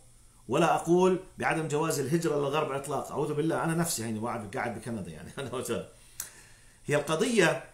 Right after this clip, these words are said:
إنه، القضية وين الرسالة؟ هذا يتحدث، هذا عائلة عربية مسلم-، مسلمة بيروتية لبنانية هاجر جدهم الأكبر قبل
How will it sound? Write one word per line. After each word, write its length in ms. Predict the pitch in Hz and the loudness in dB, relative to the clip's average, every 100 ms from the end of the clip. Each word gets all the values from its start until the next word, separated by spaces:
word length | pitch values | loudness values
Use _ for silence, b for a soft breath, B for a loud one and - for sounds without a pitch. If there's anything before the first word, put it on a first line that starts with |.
| 143 | 0
إنه، 400 | 165 131 98 - - - - - - - - - - - | 0 0 -2 -6 -18 -20 -20 -20 -20 -20 -20 -20 -20 -12
القضية 360 | 113 147 190 180 | -6 4 6 6
وين 160 | 175 | 4
الرسالة؟ 500 | 170 120 - 104 85 95 | 2 0 0 -2 -6 -6
هذا 180 | 160 185 | -2 0
يتحدث، 540 | 202 - 196 180 143 | -2 -2 -2 -2 0
هذا 420 | 190 175 160 - - - - | 2 2 0 -2 -16 -18 -4
عائلة 520 | 120 160 170 - 101 - - - | 4 4 4 -2 -14 -16 -16 -6
عربية 600 | 147 151 139 170 113 92 - | -4 -2 0 0 0 -8 -10
مسلم-، 760 | 117 147 - - 139 139 131 139 | -8 -2 0 -2 -6 -8 -6 -6
مسلمة 520 | 143 180 - 120 110 95 | 2 6 6 4 -4 -4
بيروتية 800 | 123 160 151 151 - 190 175 151 | -2 -2 -2 -6 -6 -2 2 4
لبنانية 640 | 175 143 143 180 180 135 113 | 2 0 -2 -2 -2 -2 -4
هاجر 580 | 165 165 113 113 104 - | -2 -2 -2 -4 -6 -8
جدهم 560 | 113 117 180 113 113 117 | -6 -2 -2 -4 -6 -6
الأكبر 400 | 110 - 135 127 | -6 -8 -8 -10
قبل 380 | 127 175 135 | -6 -6 -4